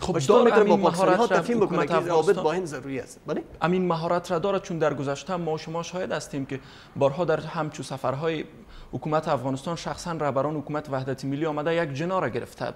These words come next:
Speaker 2: بله.
Speaker 1: اینکه بیان بی‌طرفی خود را حفظ بکنن و به یک نحو به منافع ملی فکر بکنن.
Speaker 2: من فکر می‌کنم که حکومت افغانستان، خصوصاً حکومت وحدت ملی که آهسته آهسته به طرف ختم خود میره، تجربه های زیاد از اشتباهات گذشته داره.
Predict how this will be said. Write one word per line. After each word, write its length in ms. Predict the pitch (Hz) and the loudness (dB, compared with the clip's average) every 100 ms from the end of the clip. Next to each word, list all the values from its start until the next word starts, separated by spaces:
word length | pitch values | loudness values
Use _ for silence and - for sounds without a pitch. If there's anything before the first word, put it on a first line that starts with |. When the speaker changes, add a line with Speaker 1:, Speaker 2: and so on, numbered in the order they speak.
| - | -2
Speaker 2:
بله. 120 | 139 | -2
Speaker 1:
اینکه 160 | - | 0
بیان 260 | 131 143 143 - - - | 0 -2 -2 -8 -20 -8
بی‌طرفی 480 | 127 135 143 127 160 | -6 -2 0 0 -2
خود 220 | 160 147 | -4 -2
را 80 | 135 | 0
حفظ 300 | 143 175 160 | 0 -2 -4
بکنن 340 | 160 151 170 160 | -8 -8 -6 -2
و 20 | |
به 120 | 135 | -2
یک 60 | 131 | 0
نحو 200 | 151 143 | -2 -2
به 100 | 127 | -2
منافع 360 | 127 123 139 | -2 -4 -4
ملی 260 | 131 127 123 | -4 -2 -4
فکر 280 | 123 117 120 | -8 -10 -12
بکنن. 240 | 120 - | -10 -2
Speaker 2:
من 80 | 202 | -2
فکر 260 | 208 220 | 0 -4
می‌کنم 280 | 220 214 208 | -4 -4 -4
که 80 | 175 | -6
حکومت 300 | 170 185 185 | -6 -6 -4
افغانستان، 800 | 175 175 147 135 190 185 180 170 - - - - | -6 -6 -10 -6 -4 -2 -2 -4 -10 -20 -20 -16
خصوصاً 300 | - 151 196 | -10 -6 -4
حکومت 320 | 160 143 156 | -4 -4 -6
وحدت 360 | 147 139 131 156 | -6 -6 -8 -8
ملی 420 | 147 139 160 156 | -10 -2 2 2
که 260 | - 135 123 | 2 -6 -4
آهسته 300 | 135 131 156 | -4 -2 -2
آهسته 160 | 147 | -2
به 120 | 135 | -6
طرف 260 | 127 135 120 | -6 -8 -8
ختم 360 | - 175 175 180 | -6 -6 -4 -6
خود 180 | 185 | -8
میره، 320 | 170 180 190 185 | -6 -4 -4 -6
تجربه 340 | 160 135 131 | -10 -12 -12
های 260 | 135 175 165 | -2 0 0
زیاد 320 | 123 170 147 | 0 0 0
از 100 | 127 | -4
اشتباهات 560 | - 107 143 156 139 | -10 -10 -8 -6 -8
گذشته 360 | 147 131 143 156 | -12 -14 -10 -6
داره. 220 | 135 117 | -4 -4